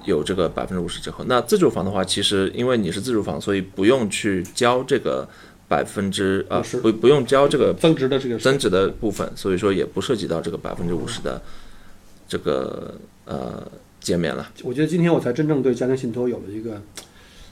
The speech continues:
Speaker 2: 清楚的认识，并不是说
Speaker 1: 嗯。
Speaker 2: 它一定要比这个公司对你个人或者公司财产的保护更好，
Speaker 1: 嗯。
Speaker 2: 而是一定要根据你的需要。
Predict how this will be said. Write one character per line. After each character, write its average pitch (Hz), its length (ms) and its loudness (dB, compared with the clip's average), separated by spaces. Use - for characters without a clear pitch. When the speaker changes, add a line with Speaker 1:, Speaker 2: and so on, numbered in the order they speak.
Speaker 2:
清 151 220 0
楚 123 80 -2
的 104 60 -4
认 113 160 -6
识， 110 100 -10
并 202 180 2
不 170 100 2
是 180 120 2
说 190 140 6
Speaker 1:
嗯。 - 200 -8
Speaker 2:
它 170 480 0
一 147 220 0
定 208 240 4
要 147 160 6
比 107 260 -4
这 110 120 -2
个 123 60 -2
公 175 200 0
司 190 240 -2
对 185 180 4
你 113 140 2
个 135 220 0
人 123 420 0
或 127 80 0
者 113 60 -2
公 135 200 -2
司 131 160 -8
财 131 140 -4
产 117 100 -2
的 107 60 -6
保 98 140 -8
护 123 160 -6
更 135 120 -2
好， - 240 -8
Speaker 1:
嗯。 113 100 0
Speaker 2:
而 - 80 2
是 156 160 2
一 151 140 0
定 175 80 4
要 160 140 4
根 160 200 6
据 156 160 2
你 110 60 -6
的 104 60 -8
需 - 180 -4
要。 156 140 -4